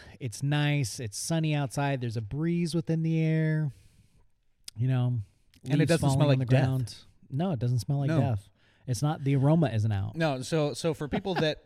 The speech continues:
Speaker 2: <laughs> that do not live in Washington, or specifically Tacoma, um, there is something known affectionately f-, by locals called the Tacoma aroma.
Speaker 1: Uh-huh.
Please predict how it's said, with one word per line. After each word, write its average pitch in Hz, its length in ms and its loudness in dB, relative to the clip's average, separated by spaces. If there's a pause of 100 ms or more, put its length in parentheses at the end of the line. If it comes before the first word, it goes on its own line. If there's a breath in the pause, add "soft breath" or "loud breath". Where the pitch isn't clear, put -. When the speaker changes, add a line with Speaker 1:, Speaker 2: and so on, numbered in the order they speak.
Speaker 2:
<laughs> - 120 -20
that 151 260 -6
do 139 140 -6
not 139 320 -4
live 135 240 -2
in 117 120 -2
Washington, 104 580 -4 (260)
or 135 100 -2
specifically 139 680 -2 (240)
Tacoma, 120 480 -4 (580 soft breath)
um, 113 340 -4
there 135 240 0
is 156 200 0
something 117 640 -2 (340)
known 127 420 2
affectionately 101 680 -4 (300)
f-, - 120 -16 (120)
by 107 140 -4
locals 101 400 0
called 98 320 -4
the 98 280 -4
Tacoma 127 440 -2
aroma. 107 360 -2 (180)
Speaker 1:
Uh-huh. 107 280 0